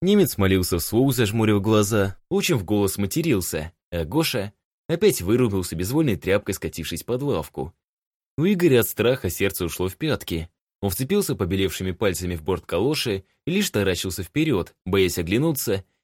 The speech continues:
и увидеть искрящиеся изломы преследующих их аномалии. В итоге пришлось прорываться сквозь капусту. Отчим постарался как можно выше поднять платформу, но когда очередной качан разрывался под днищем,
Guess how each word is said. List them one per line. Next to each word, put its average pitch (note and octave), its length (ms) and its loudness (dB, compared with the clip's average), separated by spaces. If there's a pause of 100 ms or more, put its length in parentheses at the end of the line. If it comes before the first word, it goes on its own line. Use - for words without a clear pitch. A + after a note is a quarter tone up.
(220)
и - 20 -2
увидеть F3+ 380 0
искрящиеся A#2 640 -2
изломы F#2 360 0
преследующих E2 640 -6
их - 140 -16
аномалии. E2 680 -6 (560)
В B2 60 -2
итоге G3 260 2
пришлось C3 400 -2
прорываться F#2 600 -2
сквозь D#2+ 260 -8
капусту. G2+ 640 -6 (600)
Отчим F3+ 300 2
постарался A2+ 540 0
как F#2 200 -6
можно G#2 280 0
выше F#2+ 300 -2
поднять E2+ 340 -4
платформу, G#2+ 720 -2 (220)
но G#2+ 80 0
когда D3 240 2
очередной C3+ 440 0
качан G#2 420 -2
разрывался F2 520 -2
под D#2 200 -6
днищем, A2+ 460 -2